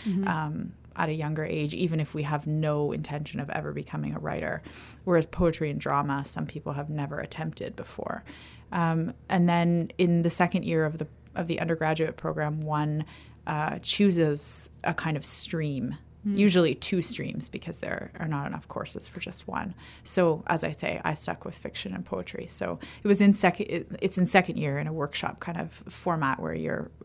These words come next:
Speaker 2: where you're really starting to just starting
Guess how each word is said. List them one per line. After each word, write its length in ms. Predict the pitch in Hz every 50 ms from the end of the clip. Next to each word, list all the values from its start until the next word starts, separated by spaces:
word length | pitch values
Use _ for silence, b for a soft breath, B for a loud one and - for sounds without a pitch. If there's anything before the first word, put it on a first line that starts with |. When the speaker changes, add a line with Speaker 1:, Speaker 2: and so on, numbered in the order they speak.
| - - -
Speaker 2:
where 200 | - 175 170 165
you're 160 | 156 151 151
really 440 | 151 151 151 151 147 151 151 160 - - - -
starting 500 | - - - - - 156 151 151 151 156
to 460 | 151 - - - - 135 151 156 156 B B B B B B B B B - - - - - - - - - 196
just 280 | 185 - 214 226 214 -
starting 520 | - - 165 123 87 - 50 - - 170